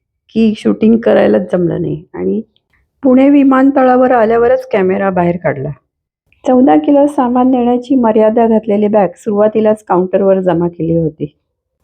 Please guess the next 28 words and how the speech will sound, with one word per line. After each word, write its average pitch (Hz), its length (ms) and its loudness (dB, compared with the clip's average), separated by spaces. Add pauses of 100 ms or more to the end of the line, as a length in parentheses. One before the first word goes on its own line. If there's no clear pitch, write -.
(260)
त्या - 120 2
बॅगेला 247 480 2
चेक 240 340 -6
इन 240 180 0
बॅग 202 180 2
असे 175 240 -2
म्हणतात, 175 400 -2 (720)
तर 254 140 2
सात 285 260 0 (120)
किलो 302 260 4
वजनाची 269 560 0
मर्यादा 233 480 2
असलेली 226 500 -2 (480)
केबिन 220 360 0
बॅग 151 220 0 (180)
ही 220 220 -2
आमच्याजवळ 180 600 0
होती. 160 400 -6 (240)
कवी 285 240 2
मोरोपंतांचे 285 840 2
शब्द 208 320 -6
आहे, 214 340 0 (580)
"केल्याने 277 440 2
देशाटन 269 800 0 (380)
पंडित 262 380 2
मैत्री 269 340 0
सभेत 254 480 0
संचार, 214 640 0